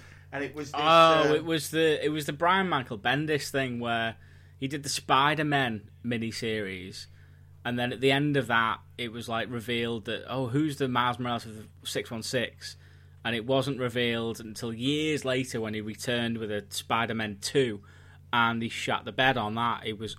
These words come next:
Speaker 2: awful. Um, so, yeah, Ultimatum is basically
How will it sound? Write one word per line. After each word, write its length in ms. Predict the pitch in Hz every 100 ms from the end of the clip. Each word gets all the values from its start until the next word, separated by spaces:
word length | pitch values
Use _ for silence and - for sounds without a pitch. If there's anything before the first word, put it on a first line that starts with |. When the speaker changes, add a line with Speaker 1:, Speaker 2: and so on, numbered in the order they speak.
| -
Speaker 2:
awful. 580 | 123 135 143 - 110 - - - - - -
Um, 540 | 113 110 110 110 110 -
so, 260 | - 139 123 120
yeah, 280 | 156 160 -
Ultimatum 880 | 160 147 139 127 147 156 123 101 98 - - -
is 140 | 123 117
basically 600 | 117 107 101 110 107